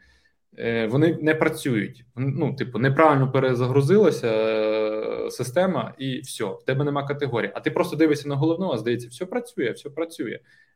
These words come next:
Реально, в мене такі були ситуації, е, з-, якраз іменно так і воно і працювало. Запускалася система, не переносилися дані,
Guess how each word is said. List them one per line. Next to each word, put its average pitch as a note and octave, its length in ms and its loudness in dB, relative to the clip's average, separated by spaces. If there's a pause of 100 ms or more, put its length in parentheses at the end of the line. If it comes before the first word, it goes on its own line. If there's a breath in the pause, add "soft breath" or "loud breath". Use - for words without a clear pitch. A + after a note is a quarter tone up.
(140)
Реально, D#3 300 6
в C#3 40 2
мене B2+ 200 0
такі B2+ 180 -4
були B2 480 0
ситуації, A#2+ 760 -4 (520 loud breath)
е, G#2+ 320 0
з-, - 380 -12
якраз C#3 440 -2
іменно C3+ 260 -2
так B2 200 -8
і A#2+ 40 -10
воно B2 160 0
і A#2+ 60 0
працювало. A#2 500 -2
Запускалася A2+ 720 -4
система, G3 460 -2
не D3 120 -2
переносилися C#3 840 2
дані, E3+ 420 -2